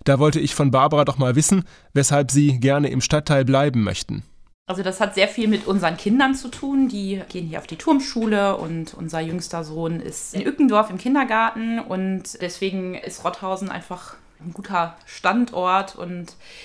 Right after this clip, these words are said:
Speaker 2: durch die Kinder ist das auch zu unserem Zuhause geworden.
Speaker 1: Und für euch selbst, also was mögt ihr selber am Stadtteil?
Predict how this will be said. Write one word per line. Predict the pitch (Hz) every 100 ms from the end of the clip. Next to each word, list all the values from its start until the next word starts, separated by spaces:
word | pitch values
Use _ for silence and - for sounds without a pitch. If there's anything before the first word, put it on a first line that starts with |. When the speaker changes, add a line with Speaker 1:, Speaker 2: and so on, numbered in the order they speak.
| - -
Speaker 2:
durch | 190 208 214
die | 208
Kinder | 202 202 214 214 196 202 -
ist | 185 -
das | 185
auch | - -
zu | 196
unserem | 190 190
Zuhause | 190 180 190 175
geworden. | 143 135 117 - - - - - - - - - - -
Speaker 1:
Und | 156
für | - 160
euch | 160 123
selbst, | 117 131 185 - -
also | 156
was | 135 -
mögt | 143 143
ihr | 143
selber | 131 147 180
am | 185
Stadtteil? | - 214 233 269